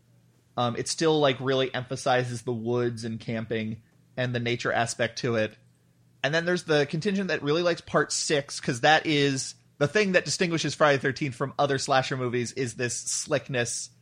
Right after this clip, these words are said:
and this icono-, and this iconic killer and everything. And Part Six is the most blown ver-, overblown version of that, where just everything is this really sharp, sort of tongue-in-cheek parody of itself without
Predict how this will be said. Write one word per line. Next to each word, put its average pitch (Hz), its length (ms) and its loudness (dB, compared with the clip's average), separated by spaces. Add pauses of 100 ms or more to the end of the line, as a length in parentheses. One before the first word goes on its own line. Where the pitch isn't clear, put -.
(320)
and 135 200 0
this 131 320 -2
icono-, 131 520 2
and 135 80 -6
this 127 120 -2
iconic 139 520 -2
killer 120 540 4 (300)
and 135 120 0
everything. 123 460 0
And 127 220 -4 (520)
Part 175 220 2
Six - 260 -4
is 139 180 -4
the 131 100 -2
most 131 300 0
blown 120 340 -2
ver-, 117 320 -2
overblown 131 480 0
version 123 360 0
of 110 100 -2
that, 113 200 2
where 110 380 0 (460)
just 151 280 2
everything 143 640 0
is 127 260 -4
this 123 200 -6
really 123 440 -2
sharp, - 580 0 (320)
sort 139 200 0
of 123 80 -8
tongue-in-cheek 135 640 -2
parody 123 400 0
of 113 140 0
itself 113 460 0
without 120 320 2